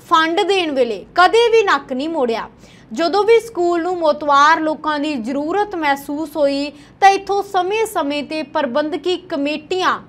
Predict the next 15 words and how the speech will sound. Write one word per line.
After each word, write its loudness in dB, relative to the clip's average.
ਹੋਂਦ 0
'ਚ -6
ਆਈਆਂ -10
ਤੇ -2
ਉਹਨਾਂ 0
ਕਮੇਟੀਆਂ -2
ਨੇ -4
ਇਸ -8
ਸਕੂਲ -4
ਨੂੰ -4
ਚੜ੍ਹਦੀ 0
ਕਲਾ 0
ਦੇ -6
ਵਿੱਚ -10
ਰੱਖਿਆ। -2